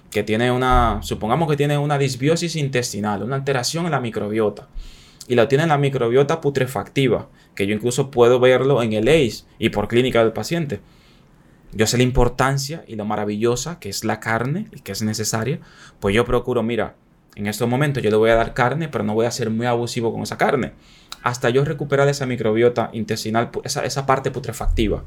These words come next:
que es la que se encarga del tema de la carne. Trato de no limitársela, pero sí de sostenérsela, eh, en el tiempo. Por ejemplo, en vez de ponérsela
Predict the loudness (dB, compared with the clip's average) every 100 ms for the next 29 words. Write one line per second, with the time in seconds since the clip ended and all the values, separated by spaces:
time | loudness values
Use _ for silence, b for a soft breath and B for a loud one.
0 | b -14 -6 -4 0 0 0 -4 -2 0
1 | 0 0 0 0 -2 -2 -4 -4 -14 B
2 | B B B B 0 0 2 0 -2 -2
3 | -4 -2 0 -2 0 2 2 0 -2 -4
4 | -8 _ b b b b -20 2 4 4
5 | 6 6 6 0 0 0 0 0 0 0
6 | -2 -12 -20 -2 2 4 4 0 -2 -2
7 | -2 2 2 4 4 4 4 0 0 4
8 | 6 4 b b b b -4 4 4 4
9 | 2 0 0 0 2 2 2 0 -2 -6